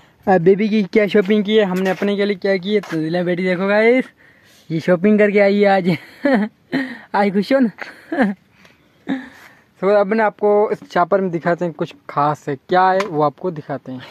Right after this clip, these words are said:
ये देखो guys, माशाल्लाह, ये shopping की है तंजीला बेटी के लिए। ये तंजीला बेटी के बिस्तरा है, तो उसमें अच्छे से सोएगी। तो उसमें ठंडी वगैरह लगती थी, रिली थी ना, वो हमारे पास वो गर्म ज़्यादा नहीं थी, ठंडी हो जाती थी। और ये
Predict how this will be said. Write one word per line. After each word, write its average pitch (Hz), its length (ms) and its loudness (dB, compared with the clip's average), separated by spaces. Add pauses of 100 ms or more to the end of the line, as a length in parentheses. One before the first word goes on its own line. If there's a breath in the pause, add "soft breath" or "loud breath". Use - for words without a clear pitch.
ये 175 160 2
देखो 180 200 4
guys, 180 300 2
माशाल्लाह, 175 720 2
ये 175 200 4
shopping 180 420 2
की 190 200 2
है 214 140 6 (300)
तंजीला 196 360 6
बेटी 151 280 2
के 147 120 4
लिए। 143 200 0 (380 loud breath)
ये 151 60 6
तंजीला 175 340 4
बेटी 170 280 4
के 175 80 4
बिस्तरा 165 440 2
है, 185 140 2 (360 loud breath)
तो 175 80 4
उसमें 180 260 4
अच्छे 175 300 0
से 165 140 0
सोएगी। 160 480 2 (360 loud breath)
तो 180 100 6
उसमें 208 300 4
ठंडी 185 260 2
वगैरह 175 220 6
लगती 165 320 2
थी, 156 140 2
रिली 185 300 4
थी 196 120 2
ना, 202 100 4
वो 185 240 4 (120)
हमारे 180 300 4
पास 180 320 2
वो 165 160 4
गर्म 190 340 2
ज़्यादा 180 280 4
नहीं 190 200 2
थी, 151 180 0 (420 loud breath)
ठंडी 190 200 4
हो 175 120 6
जाती 156 280 0
थी। 143 140 -2 (500 loud breath)
और 175 160 6
ये 196 360 4